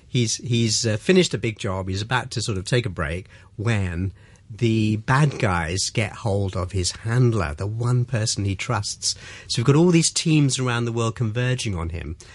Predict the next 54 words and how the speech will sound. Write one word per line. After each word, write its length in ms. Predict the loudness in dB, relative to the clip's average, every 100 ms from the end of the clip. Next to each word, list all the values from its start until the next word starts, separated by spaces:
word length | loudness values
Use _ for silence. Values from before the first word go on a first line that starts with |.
| -20 -6
and 120 | -2
his 140 | -2
handler, 640 | -2 2 4 4 0 -4 -8 -12 -20 -20 -16
uh, 240 | -8 -6 -2
sends 560 | -2 2 4 4 2
him 380 | 0 0 -2 -6 -8 0
into 460 | 0 2 -2 -4 -6 -6
the 120 | -6
jaws 300 | -4 -6 -6
of 120 | -6
death, 260 | -8 -8 -14 -12
basically. 480 | -8 -6 -6 -8 -8 -12 -20 -2
Now, 120 | 2 6
all 120 | 6
this 180 | 6 4
happens 260 | 0 0
in 60 | 0
the 80 | 0
first 240 | 0 0
chapter 360 | -2 -4 -2 0
or 120 | 0
two. 360 | -2 -4 -6 -14 -20 -20 -14
So, 480 | -4 0 2 2 -2 -6 -8
so 480 | -6 -4 2 4
much 420 | 6 4 -4 -10 -10
tension 640 | -2 0 0 -2 -4 -6 -10 -20 _ -10
there. 300 | -6 -6 -8 -14 -8
You're 160 | -2
on 120 | 0
the 120 | 2 2
edge 140 | 0
of 80 | 0
your 100 | -2
seat 240 | -2 -2
by 160 | -4 -2
the 80 | -2
end 140 | -2
of 60 | -6
chapter 320 | -8 -10 -10
two, 300 | -6 -4 -6 -10 -20 -6
and 200 | -2 0
then 180 | 2 2
the 120 | 0
tension 400 | 0 0 0 0
just 200 | -2 -2
gets 220 | -6 -6
ratcheted 500 | -6 -6 -6 -4 -4
up 320 | -4 -6 -6
and 160 | -6 -4
up 320 | -4 -6 -6
and 160 | -6 -4
up 260 | -6 -6
and 120 | -4 -4
up. 180 | -6